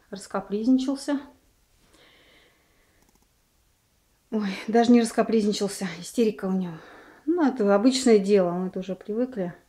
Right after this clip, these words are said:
Я буду снимать и выкладывать это всё. Создам плейлист об вот истериках таких детей. О том, как он привыкал, как эти истерики становились всё меньше. Сейчас они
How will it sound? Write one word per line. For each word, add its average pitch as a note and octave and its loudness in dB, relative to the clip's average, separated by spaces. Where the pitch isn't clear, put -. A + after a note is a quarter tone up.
Я G3+ -6
буду G3 -6
снимать G3 -6
и G3+ -6
выкладывать G3+ -4
это F#3+ -14
всё. E3 -16
Создам F#3+ -4
плейлист G3 -2
об F3 -6
вот F3+ -12
истериках A3+ -6
таких F#3+ -14
детей. F#3 -14
О G3 -12
том, F3+ -10
как - -16
он F3 -8
привыкал, A3+ -4
как F#3+ -12
эти F#3+ -12
истерики F#3+ -8
становились F3+ -8
всё - -16
меньше. A3 -4
Сейчас A3 -8
они G3 0